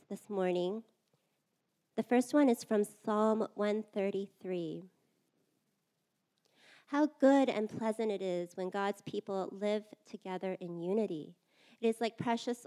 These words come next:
oil poured on the head, running down on the beard, running down on Aaron's beard, down on the collar of his robe. It is as if the dew of Hermon were falling on Mount Zion. For there the Lord bestows his blessing, even life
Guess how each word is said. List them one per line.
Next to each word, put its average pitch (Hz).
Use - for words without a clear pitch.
oil 208
poured 226
on 202
the 196
head, 170
running 220
down 202
on 185
the 180
beard, 170
running 247
down 233
on 190
Aaron's 233
beard, 165
down 240
on 240
the 220
collar 185
of 170
his -
robe. 156
It 214
is 214
as 202
if 202
the 196
dew 208
of 226
Hermon 220
were 175
falling 190
on 170
Mount 170
Zion. 175
For 220
there 226
the 311
Lord 202
bestows 196
his 202
blessing, 180
even 208
life 185